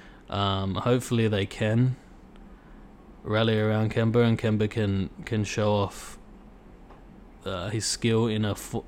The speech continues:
in, in the part of the year that I think he was built for, which is intense,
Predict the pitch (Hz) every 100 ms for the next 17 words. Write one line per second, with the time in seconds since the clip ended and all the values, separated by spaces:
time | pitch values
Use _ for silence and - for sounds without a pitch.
0 | - 123 120 113 113 131 117 113 107 107
1 | 104 - - - 120 113 110 104 101 107
2 | 107 104 104 117 104 110 101 - 117 113
3 | 120 120 135 - - - - - 101 -
4 | 98 92 - - - - - - - 113
5 | - 123 110 104 - -